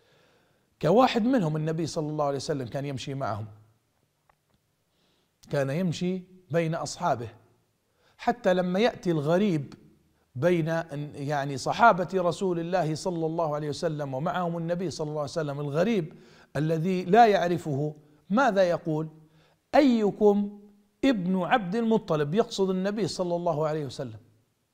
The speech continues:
من تواضعه صلى الله عليه وسلم. لذلك قال: "وعباد الرحمن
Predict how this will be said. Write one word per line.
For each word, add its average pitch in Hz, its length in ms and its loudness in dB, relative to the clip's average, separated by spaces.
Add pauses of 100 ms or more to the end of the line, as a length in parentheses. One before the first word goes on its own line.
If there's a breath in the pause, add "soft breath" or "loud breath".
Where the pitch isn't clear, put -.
(640)
من 156 260 2
تواضعه 175 920 4
صلى 170 400 -2
الله 160 480 2
عليه 160 480 -2 (320 soft breath)
وسلم. 120 480 2 (840)
لذلك 160 360 0
قال: 208 320 4 (380 soft breath)
"وعباد 160 800 6
الرحمن 175 800 -2